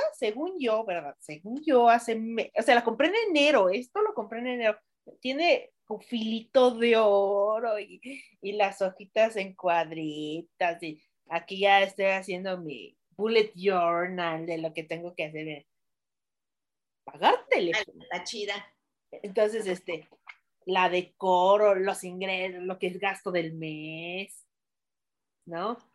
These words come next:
Speaker 2: Oye, está padre, ¿dónde compraste eso?
Speaker 1: Este, la compré así con puntitos, pero voy a hacer un tallercito o voy a subir unas, este, unas fotos para que,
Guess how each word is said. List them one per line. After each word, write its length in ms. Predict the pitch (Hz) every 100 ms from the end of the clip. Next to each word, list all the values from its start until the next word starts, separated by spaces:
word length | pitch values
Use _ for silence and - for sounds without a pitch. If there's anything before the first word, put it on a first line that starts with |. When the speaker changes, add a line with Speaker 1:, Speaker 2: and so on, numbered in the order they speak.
| _ _
Speaker 2:
Oye, 280 | 262 269 339
está 320 | - 320 -
padre, 460 | 285 277 311 320 302
¿dónde 260 | 302 311
compraste 440 | 277 240 262 - 247
eso? 280 | 262 240 _ _ _ _ _ _ _ _
Speaker 1:
Este, 460 | 202 226 - 240 -
la 240 | 240 233
compré 300 | 240 233 320 440
así 200 | 392 370
con 200 | 359 -
puntitos, 720 | 214 196 254 269 392 - - _ _ _
pero 800 | 370 392 370 330 311 320 453 - _ _ _ _ _
voy 220 | 208 262 302
a 60 |
hacer 280 | 330 320 302
un 200 | 311 311
tallercito 920 | 240 202 175 170 - 240 - 294 415 _
o 680 | 196 190 185 190 185 160 -
voy 180 | 202 240
a 80 | 247
subir 320 | - 202 202
unas, 400 | 208 202 - -
este, 560 | 160 - - 143 123 _ _ _ _ _ _ _ _ _ _ -
unas 720 | 202 214 214 196 185 165 -
fotos 480 | 220 226 269 285 -
para 280 | 202 180 -
que, 600 | 165 156 151 139 -